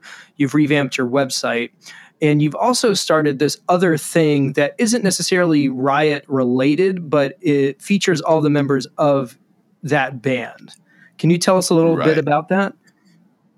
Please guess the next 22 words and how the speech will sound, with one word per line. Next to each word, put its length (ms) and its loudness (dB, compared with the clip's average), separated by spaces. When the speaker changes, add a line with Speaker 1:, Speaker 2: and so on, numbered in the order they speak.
Speaker 2:
Okay, 300 -4
so 160 -2
I, 140 -2
I 160 0
decided, 580 -4
I 60 -2
got 220 -2
another 480 -4
thing. 300 -4
Uh, 300 -4
so 260 -4
Riot 300 -2
was 160 -6
a, 220 -10
was 300 -4
a, 440 -4
a 80 -8
production 500 -6
of, 440 -8
or 160 -6
level 360 -2
of, 360 -8